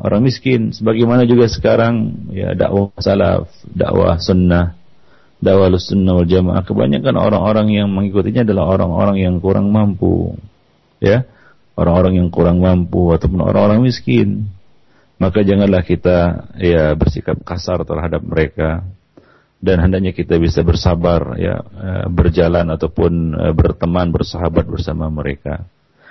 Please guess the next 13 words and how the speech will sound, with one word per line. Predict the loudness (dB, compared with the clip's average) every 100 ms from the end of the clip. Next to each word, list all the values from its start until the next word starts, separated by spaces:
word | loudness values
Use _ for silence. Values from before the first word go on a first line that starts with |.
| -6
Rasulullah | -2 2 2 4 4
sallallahu | 2 0 0 2 0 0 -2
alaihi | -2 -4
wasallam | -4 -2 -2 -2 -2 -6 -10 -16 -20 _ _
Ya, | -6 -6
sering | -2 -2 0
duduk-duduk | 2 0 0 0 0 0
bersama | -2 -2 0 0
para | 0 0
sahabat | -2 -2 -2 -2
beliau | 2 4 4
yang | 2 0
fakir. | -2 -2 0 0